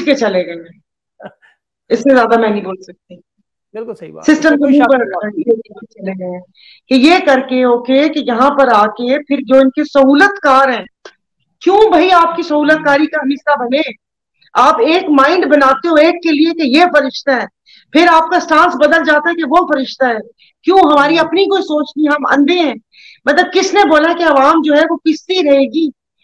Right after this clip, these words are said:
Speaker 1: जो गरीब का बच्चा है, वो गरीब के, ना उसको सेहत की सहूलत, ना तालीम की सहूलत, वो गरीब पैदा हुआ, गरीब ही मर जाए,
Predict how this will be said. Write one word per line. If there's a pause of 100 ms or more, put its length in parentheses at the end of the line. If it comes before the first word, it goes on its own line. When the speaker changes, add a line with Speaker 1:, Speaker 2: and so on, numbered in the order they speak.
(260)
Speaker 1:
जो
गरीब
का
बच्चा
है,
वो
गरीब
के,
ना
उसको (320)
सेहत
की
सहूलत,
ना
तालीम
की
सहूलत,
वो
गरीब
पैदा
हुआ,
गरीब
ही
मर
जाए,